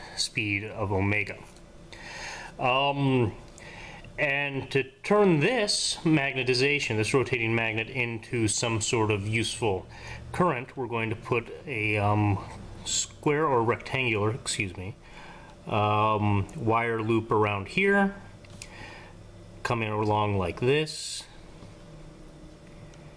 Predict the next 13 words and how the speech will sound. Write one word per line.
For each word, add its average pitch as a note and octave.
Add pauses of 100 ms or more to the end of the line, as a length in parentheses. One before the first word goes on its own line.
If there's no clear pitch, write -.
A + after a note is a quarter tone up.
(1000)
and, A2+
um, G#2+
that B2
will B2+
go A2+
out G#2+ (1900)
into G2+
the A#2+
world G2+ (160)
and G2+ (380)
give F#2
us F2+
power. A2+